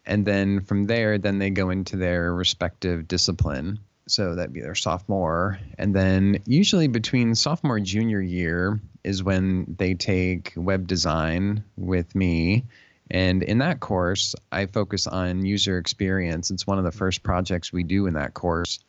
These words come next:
And it's kinda, it's centered around a nurse intake form. So when a nurse is taking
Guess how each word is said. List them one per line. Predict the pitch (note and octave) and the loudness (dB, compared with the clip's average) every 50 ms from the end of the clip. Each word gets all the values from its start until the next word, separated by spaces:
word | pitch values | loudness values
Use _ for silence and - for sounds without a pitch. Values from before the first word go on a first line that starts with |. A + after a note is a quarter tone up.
| _ _ - _ _ _ _ _ _ _ _ _ - | _ _ -20 _ _ _ _ _ _ _ _ _ -6
And | - G2 F#2+ F#2 F#2+ F#2+ - - | -2 0 0 0 0 -2 -2 -4
it's | - G2+ F#2+ G2 - - - - - _ _ _ _ _ _ _ _ _ _ - | -4 -6 -4 -2 -4 -4 -4 -4 -8 _ _ _ _ _ _ _ _ _ _ 0
kinda, | G#3 A3 D3+ - | 2 2 2 2
it's | - A#2 - - - - - | 0 -2 -2 -4 -8 -10 -10
centered | - - - E3+ F3+ D#3 B2 G2+ G2+ | -6 -2 0 2 2 2 2 2 2
around | F#2+ G2 F#2+ F#2+ G2 F#2+ F#2+ G2 E2 - - | 0 2 2 2 0 0 0 -2 -4 -6 -6
a | - E2 F2 F2 F2 E2+ E2+ E2 - - _ _ _ _ _ | -4 -4 -2 -2 -2 -2 -4 -6 -10 -14 _ _ _ _ _
nurse | - G#2+ G#2 G#2 G#2+ G#2+ G2+ - - - - - - - - - _ _ _ _ _ | 0 2 4 4 4 2 2 0 -2 -2 -2 -4 -6 -8 -12 -20 _ _ _ _ _
intake | A2 G#2+ G#2+ G#2 - - G2 F2+ E2+ E2 - - - - - _ | -4 -2 -2 -2 -4 -4 -4 -4 -4 -6 -8 -12 -18 -18 -20 _
form. | _ - - - F#2+ E2+ D#2 D2 A#1+ C2 F2+ G#2 G#2+ G#2+ - - _ _ - | _ -10 -4 -2 -2 0 0 -2 -4 -4 -6 -6 -8 -8 -12 -20 _ _ -4
So | - - - G2 F#2+ F#2+ | -2 0 0 2 0 0
when | F#2 F#2+ F#2+ | 0 0 0
a | F#2 F#2 | 0 0
nurse | F#2 F#2+ G2+ G2+ G#2 G#2 G2+ - - - | 0 0 0 2 0 0 0 -2 -4 -6
is | - - F#2 F#2 F#2 F2+ F2+ F2+ | -6 -4 -4 -2 -2 0 -2 -2
taking | - - A2 F#2+ F#2+ - F#2 F2+ F2+ F#2 F#2+ F#2+ | -2 -2 -2 -2 -2 -2 -2 -2 0 0 0 -2